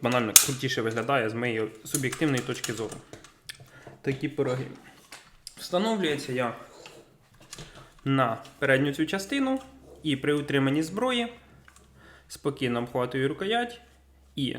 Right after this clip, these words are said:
сама антапка, саме гніздо Q D, стає додатковим опором для пальця, створюючи доволі стабільну платформу для пострілу.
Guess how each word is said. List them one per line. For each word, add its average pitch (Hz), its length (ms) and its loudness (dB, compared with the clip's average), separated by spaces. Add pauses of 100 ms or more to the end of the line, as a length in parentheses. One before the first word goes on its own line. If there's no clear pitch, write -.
сама 135 500 0 (220)
антапка, 202 560 -2 (180)
саме 120 280 -4
гніздо 127 340 -2
Q 147 240 -8
D, 240 120 -4 (400)
стає 151 300 2
додатковим 127 540 0
опором 156 340 0
для 214 100 -2
пальця, 226 320 -2
створюючи 147 520 0
доволі 127 320 2
стабільну 123 440 -2
платформу 139 640 -4 (340)
для 127 280 4
пострілу. - 580 -6